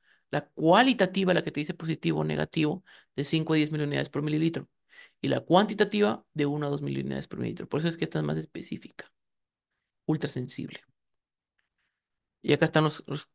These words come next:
los, las causas de falso negativo, las causas de falso positivo. ¿Ya? Ahí están. Una mujer tiene un salpullido ligero, fiebre de bajo grado y mejillas rojas. Mira ese signo de la bofetada, hace tres semanas.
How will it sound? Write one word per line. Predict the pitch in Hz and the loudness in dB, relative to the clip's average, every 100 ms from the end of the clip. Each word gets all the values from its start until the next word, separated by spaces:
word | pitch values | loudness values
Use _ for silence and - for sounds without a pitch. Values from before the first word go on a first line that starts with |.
| _ | _
los, | 156 147 - - | -4 -2 -4 -4
las | 123 - | -4 4
causas | 151 156 | 4 6
de | 143 | 4
falso | 139 139 147 | 2 2 0
negativo, | 147 151 202 180 | 0 0 2 2
las | - | 2
causas | 151 156 | -2 0
de | 147 | -2
falso | 139 143 - | -2 -4 -8
positivo. | - - - - - _ _ _ _ - _ _ - | -12 -12 -10 -12 -12 _ _ _ _ -20 _ _ -6
¿Ya? | - 196 254 - _ - | -2 -2 -4 -8 _ -4
Ahí | 139 | -2
están. | 135 - - - _ _ _ _ _ _ _ _ _ _ _ _ _ _ _ _ _ _ - | -2 -4 -8 -12 _ _ _ _ _ _ _ _ _ _ _ _ _ _ _ _ _ _ 4
Una | 220 226 | 6 8
mujer | 185 220 190 | 6 6 4
tiene | 185 196 | 4 4
un | 196 | 4
salpullido | 196 165 - 160 175 156 151 - - | 4 2 -2 -4 0 2 0 -4 -8
ligero, | 151 - 170 170 - | -4 0 2 0 -4
fiebre | - 143 156 | -6 -4 -2
de | |
bajo | 143 143 | -2 -2
grado | 143 180 180 | 2 4 4
y | 175 | 2
mejillas | 147 - 143 147 | -4 -2 0 2
rojas. | 151 156 - - - - _ | 0 0 -6 -18 -20 -20 _
Mira | - 143 | 0 2
ese | 143 147 | 2 -2
signo | 147 147 | 0 0
de | 139 | 2
la | |
bofetada, | 131 127 120 - - | 2 2 -2 -2 -2
hace | - - | -6 -4
tres | - 147 | -4 -4
semanas. | 147 147 127 123 | 0 0 0 -4